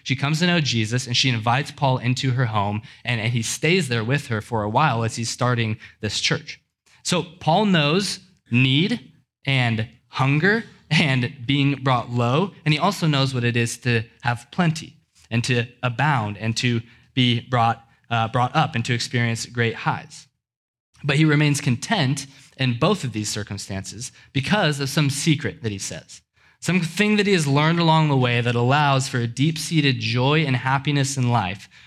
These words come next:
true contentment despite his circumstances. The abundance that he's experienced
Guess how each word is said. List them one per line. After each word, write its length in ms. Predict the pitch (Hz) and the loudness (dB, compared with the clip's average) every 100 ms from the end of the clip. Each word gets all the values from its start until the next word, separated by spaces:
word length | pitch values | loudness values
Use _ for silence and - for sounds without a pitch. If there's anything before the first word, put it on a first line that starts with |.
| _ | _
true 300 | - - 175 | -2 2 2
contentment 600 | 190 190 160 110 98 113 - _ - | 2 0 0 -2 -4 -6 -8 _ -6
despite 500 | 123 - 156 151 123 | -6 -2 0 0 0
his 160 | 123 | -4
circumstances. 840 | - 117 95 92 87 80 - - _ _ _ _ - - _ _ _ _ - | -2 -4 -4 -12 -14 -18 -20 -20 _ _ _ _ -20 -20 _ _ _ _ -4
The 160 | 135 151 | 2 2
abundance 560 | 147 156 170 143 135 | 4 4 4 4 2
that 80 | 135 | 0
he's 240 | 127 127 123 | 0 2 0
experienced 760 | - - 117 113 139 160 - | -4 -2 0 2 0 -2 -8